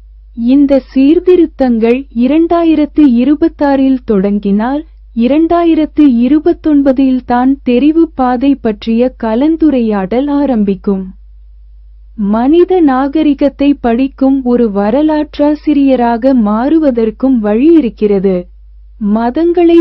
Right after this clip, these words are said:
பற்றிய ஆழமான அறிவை கொண்ட ஒரு பிரஜையை உருவாக்குகிறது. அவ்வாறு அல்லவா தேவைப்படுகின்றது? ஒவ்வொரு பிள்ளையும் புவியியல்,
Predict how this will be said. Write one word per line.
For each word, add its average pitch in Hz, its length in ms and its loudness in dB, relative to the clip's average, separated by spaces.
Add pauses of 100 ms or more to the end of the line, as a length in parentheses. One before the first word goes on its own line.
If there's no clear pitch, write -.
பற்றிய 262 640 -2 (140)
ஆழமான 285 800 0
அறிவை 294 520 2
கொண்ட 220 300 0 (180)
ஒரு 240 300 0
பிரஜையை 269 680 0 (100)
உருவாக்குகிறது. 208 960 0 (680)
அவ்வாறு 269 640 -2
அல்லவா 269 480 0 (140)
தேவைப்படுகின்றது? 254 1160 0 (800)
ஒவ்வொரு 311 540 2
பிள்ளையும் 269 640 0 (100)
புவியியல், 269 760 2